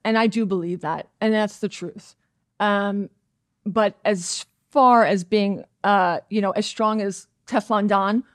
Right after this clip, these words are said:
when I say that, Michael, I want to reiterate the importance of understanding that she will turn around and feel exactly the same way as she does to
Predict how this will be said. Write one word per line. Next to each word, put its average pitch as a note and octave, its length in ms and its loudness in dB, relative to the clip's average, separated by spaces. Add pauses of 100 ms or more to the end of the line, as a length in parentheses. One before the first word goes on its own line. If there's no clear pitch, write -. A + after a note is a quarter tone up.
(200)
when A#3 140 0
I A#3 100 2
say B3+ 220 2
that, A#3+ 160 0
Michael, F#3+ 360 0
I G3 100 0
want G#3 180 0
to G#3 80 0
reiterate G3 440 -2
the F#3 80 -6
importance G3 460 -4
of F3+ 100 -6
understanding F#3+ 680 -6
that F#3+ 240 -2 (880)
she - 240 2
will C4+ 120 6
turn B3 220 0
around G#3+ 540 2
and G3+ 100 -4
feel G#3 120 0
exactly F#3+ 580 0
the G#3+ 80 -2
same G#3 280 -2
way F#3+ 360 -4 (100)
as F3+ 100 -4
she F#3+ 160 -8
does F#3 360 -2 (380)
to G3 300 -4